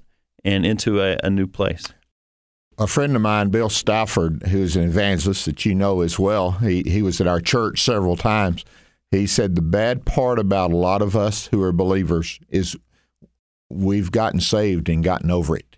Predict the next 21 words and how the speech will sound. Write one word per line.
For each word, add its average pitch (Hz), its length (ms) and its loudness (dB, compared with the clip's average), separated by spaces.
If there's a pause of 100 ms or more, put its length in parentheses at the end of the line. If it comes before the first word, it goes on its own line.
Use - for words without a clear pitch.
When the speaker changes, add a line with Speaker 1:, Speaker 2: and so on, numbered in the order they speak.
(400)
Speaker 2:
And 92 240 0
one 123 200 0
of 117 40 0
the 104 120 0
things 113 500 0
is 76 160 -4
how 113 300 0
it - 60 -2
was, 95 680 0
how 110 260 0
thankful 107 560 -2
we 92 160 2
were 92 320 2
that - 160 -2
somebody 98 480 0
would 78 160 -2
share 98 240 -2
the 87 140 0
gospel 92 500 -2
with 80 220 -2
us. 85 400 -2